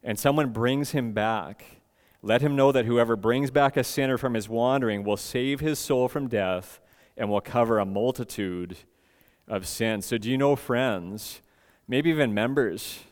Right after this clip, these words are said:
uh, here at this church who seem to be wandering from the truth, right? They seem to be maybe start, starting to be, ask those cynical questions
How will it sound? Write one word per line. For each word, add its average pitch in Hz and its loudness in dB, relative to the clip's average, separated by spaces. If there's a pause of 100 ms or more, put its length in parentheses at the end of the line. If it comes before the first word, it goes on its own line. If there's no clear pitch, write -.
(520)
uh, 117 -10
here 107 -2 (100)
at 107 -2
this 101 -4
church 113 -2
who 107 -6
seem 127 -4
to 131 -2
be 120 0
wandering 107 0
from 104 -6
the 95 -4
truth, 104 -10 (920)
right? 98 -4 (1000)
They 113 -2
seem 135 0
to 123 4
be 120 -6
maybe 123 0
start, - -2
starting 127 2
to 127 -2
be, 101 -10
ask 123 4
those 110 0
cynical 120 0
questions 104 -4